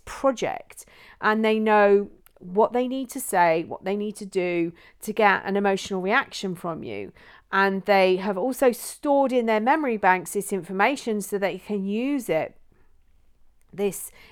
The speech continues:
information and the reaction, to top themselves up. You are a form of supply. You're just not the grade A supply. You're much further down the scale. I've done a few videos on, um,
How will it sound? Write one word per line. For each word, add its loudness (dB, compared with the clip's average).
information -2
and -4
the -2
reaction, 0
to -10
top -6
themselves -2
up. 0
You 0
are 8
a 0
form 0
of -4
supply. 0
You're -4
just 2
not 2
the 2
grade 6
A 2
supply. 0
You're 6
much 2
further 2
down 0
the -8
scale. 0
I've -8
done 0
a -2
few -6
videos -2
on, -2
um, -8